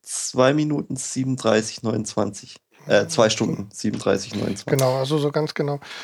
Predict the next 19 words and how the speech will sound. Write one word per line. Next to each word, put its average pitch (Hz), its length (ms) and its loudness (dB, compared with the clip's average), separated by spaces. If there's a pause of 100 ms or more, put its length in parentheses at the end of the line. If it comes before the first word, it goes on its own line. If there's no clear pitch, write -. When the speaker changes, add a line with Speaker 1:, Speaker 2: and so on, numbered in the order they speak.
(120)
Speaker 2:
Ähm, 190 480 4 (120)
wir 180 400 4
können, 233 360 4
wenn 202 160 4
ihr 175 160 4
wollt, 226 280 6
gerne 190 280 6
noch 175 200 2
eine 165 260 0
machen. 233 640 -2
Ähm, 160 520 2
wir 156 160 4
können 185 340 -2
uns 196 180 -4
aber 175 260 4
auch 160 440 0
vertagen 165 1000 2
auf 175 120 -4
eine, 160 420 0